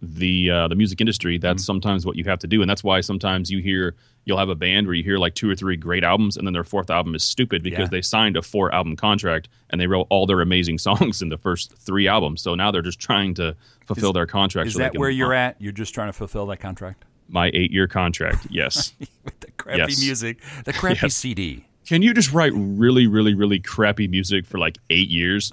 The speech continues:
Speaker 1: "I can do that. I'm on it."
Speaker 2: <laughs> Right.
Speaker 1: Done.
Speaker 2: Yes, I
Speaker 1: Consider that
Speaker 2: can.
Speaker 1: accomplished.
Speaker 2: And
Speaker 1: You'll
Speaker 2: I
Speaker 1: give me
Speaker 2: take
Speaker 1: fifty bucks?
Speaker 2: PayPal. I
Speaker 1: Yes.
Speaker 2: do take PayPal if you wanna pay me up
Speaker 1: Pay-
Speaker 2: front.
Speaker 1: PayPal is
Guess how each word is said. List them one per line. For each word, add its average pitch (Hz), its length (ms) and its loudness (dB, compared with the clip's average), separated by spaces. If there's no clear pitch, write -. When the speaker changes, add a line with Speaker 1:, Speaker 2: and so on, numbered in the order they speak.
Speaker 1:
"I 110 260 6
can 107 180 2
do 107 160 4
that. 82 200 -4
I'm 92 160 -2
on 90 140 0
it." 78 140 -8
Speaker 2:
<laughs> - 40 -12
Right. 185 260 0
Speaker 1:
Done. 87 360 -4
Speaker 2:
Yes, 131 540 0
I 185 220 2
Speaker 1:
Consider 104 160 -2
that - 60 2
Speaker 2:
can. 135 200 4
Speaker 1:
accomplished. 82 360 -8
Speaker 2:
And 131 140 -2
Speaker 1:
You'll 196 80 4
Speaker 2:
I 175 60 2
Speaker 1:
give 104 100 2
me 98 60 2
Speaker 2:
take 185 100 4
Speaker 1:
fifty - 220 0
bucks? 180 200 4
Speaker 2:
PayPal. 82 340 -2
I 190 40 4
Speaker 1:
Yes. 160 220 -2
Speaker 2:
do 196 180 -4
take 202 320 -6
PayPal 120 440 -6
if - 60 -18
you 135 80 -8
wanna 143 120 -6
pay 151 160 -10
me 147 100 -6
up 113 60 -6
Speaker 1:
Pay- 107 40 -8
Speaker 2:
front. 98 240 -10
Speaker 1:
PayPal 110 500 0
is 82 220 -8